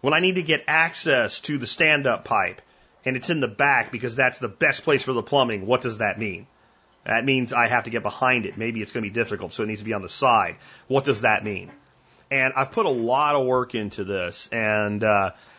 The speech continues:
it, it, it's really coming out amazing. And I wanna explain, like, why,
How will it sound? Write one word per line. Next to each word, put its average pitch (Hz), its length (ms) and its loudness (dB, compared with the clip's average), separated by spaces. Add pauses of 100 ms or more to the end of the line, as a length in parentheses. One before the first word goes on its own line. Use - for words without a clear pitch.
(180)
it, 127 180 2
it, 143 200 4
it's 139 300 0
really 170 420 4
coming 135 360 0
out 113 200 4
amazing. 107 480 0
And 110 80 -2
I 127 60 2
wanna 240 180 2
explain, 196 320 0
like, 127 140 2
why, 165 560 0